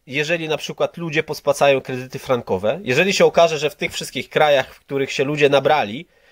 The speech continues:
na kredyty we franku szwajcarskim, ludzie pospłacą, pospłacają te kredyty i już, i już Szwajcarzy nikomu nie będą w stanie wcisnąć tych kredytów,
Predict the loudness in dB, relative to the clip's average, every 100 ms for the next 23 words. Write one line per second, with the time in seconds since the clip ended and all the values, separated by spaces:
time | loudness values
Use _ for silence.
0 | _ -6 -2 0 0 0 -2 0 0 0
1 | -2 0 2 2 0 0 -8 -10 -12 -8
2 | -2 -2 -2 -2 0 2 2 0 -6 -8
3 | 0 2 2 2 -2 -2 -2 -2 -4 -6
4 | -6 -6 -8 -10 -18 -10 -6 -4 -2 2
5 | 2 4 2 0 -2 0 2 2 2 0
6 | 2 0 0 -4 -8 -6 -6 -6 -6 -6
7 | -6 -2 -2 -2